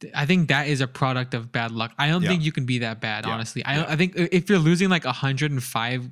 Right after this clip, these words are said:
Speaker 1: plus games, I think that is down to, like, things just were not going your way
Speaker 2: Yeah.
Speaker 1: in any
Speaker 2: Yeah.
Speaker 1: stretch of the imagination. So because of that, I'm gonna go ahead and say over.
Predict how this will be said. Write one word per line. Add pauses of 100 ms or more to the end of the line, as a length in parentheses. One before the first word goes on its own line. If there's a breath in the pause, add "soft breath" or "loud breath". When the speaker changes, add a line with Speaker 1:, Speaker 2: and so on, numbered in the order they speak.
Speaker 1:
plus
games, (300 loud breath)
I
think
that
is
down
to,
like, (300 loud breath)
things
just
were
not
going
your
way
Speaker 2:
Yeah.
Speaker 1:
in
any
Speaker 2:
Yeah.
Speaker 1:
stretch
of
the
imagination. (340 loud breath)
So
because
of
that,
I'm
gonna
go
ahead
and
say
over.